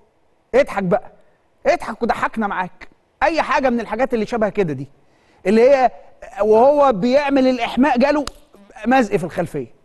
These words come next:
شد في الخلفيه، تقوم تعمل ايه؟ ترتاح عادي، واحنا نرتاح وكلنا نرتاح والدنيا تبقى كويسه. هل ده معناه انه في اي ضمانه انه بعديها الاهلي يكسب ري-، ريال مدريد؟ لا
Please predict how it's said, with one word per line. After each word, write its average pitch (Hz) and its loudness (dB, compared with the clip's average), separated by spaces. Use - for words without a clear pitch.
شد 214 0
في 196 0
الخلفيه، 165 -8
تقوم 277 4
تعمل 269 2
ايه؟ 277 0
ترتاح 285 0
عادي، 196 0
واحنا 220 2
نرتاح 196 0
وكلنا 202 0
نرتاح 202 0
والدنيا 208 4
تبقى 175 -4
كويسه. 160 -4
هل 349 4
ده 349 6
معناه 311 0
انه 320 0
في 294 0
اي 311 4
ضمانه 277 2
انه 214 0
بعديها 226 2
الاهلي 285 2
يكسب 247 -2
ري-، 214 2
ريال 269 4
مدريد؟ 262 0
لا 320 2